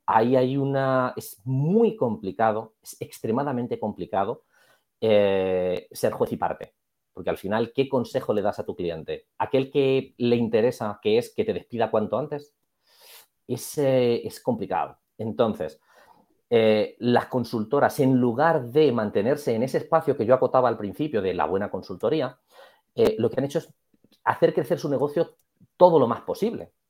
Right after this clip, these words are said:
Pero todo lo más posible para un médico es que haya cuantos más enfermos mejor. Si cobramos por acto médico, si cobrásemos por,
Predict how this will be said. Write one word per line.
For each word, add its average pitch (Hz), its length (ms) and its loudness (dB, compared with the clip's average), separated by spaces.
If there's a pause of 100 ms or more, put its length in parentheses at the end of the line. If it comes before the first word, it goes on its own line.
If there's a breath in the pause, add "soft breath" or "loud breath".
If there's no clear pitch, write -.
Pero 123 240 -2
todo 143 200 2
lo 151 80 2
más 156 120 -2
posible 170 380 -2
para 120 160 2
un 139 100 0
médico 151 360 -2
es 147 180 -4
que 151 380 -4
haya 151 300 2
cuantos 110 300 0
más 156 260 0
enfermos 113 440 -2
mejor. 147 440 -4 (640 soft breath)
Si - 180 -4
cobramos 127 300 2
por 131 120 4
acto - 220 0
médico, 156 300 -2
si - 80 -10
cobrásemos 135 380 -2
por, 147 180 2